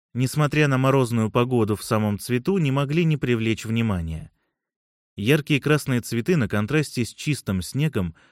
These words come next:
укрывавшим изогнутые темные ветки дерева, вызывали пусть и жуткую,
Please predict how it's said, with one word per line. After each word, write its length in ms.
укрывавшим 760
изогнутые 680
темные 400
ветки 320
дерева, 480
вызывали 520
пусть 380
и 40
жуткую, 680